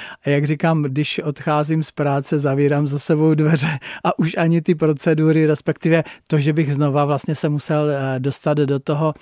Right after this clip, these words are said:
i provozu, který, který sebou nese všechny ty pozitivní i nepříznivé aspekty, jakoby pracovní,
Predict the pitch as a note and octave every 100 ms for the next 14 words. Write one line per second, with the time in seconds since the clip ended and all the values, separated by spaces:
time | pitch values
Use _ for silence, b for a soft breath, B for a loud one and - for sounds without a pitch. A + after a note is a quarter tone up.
0 | B F#3 - E3 D#3+ A#3 F3 C3 C#3 B2+
1 | C3+ C3 C#3 C3+ C3 B B - C#3+ C#3+
2 | C#3+ C3 - C3+ D3 C#3 C3+ C3 C#3 B
3 | B _ D3 C#3 C#3 C#3+ C#3 C#3+ C#3+ C#3
4 | C3 - C#3 C#3 C#3 A#2+ - - C#3+ -
5 | D3 B2+ B2 C#3+ C3 B2+ C3 B2+ - C3+
6 | C3 C3+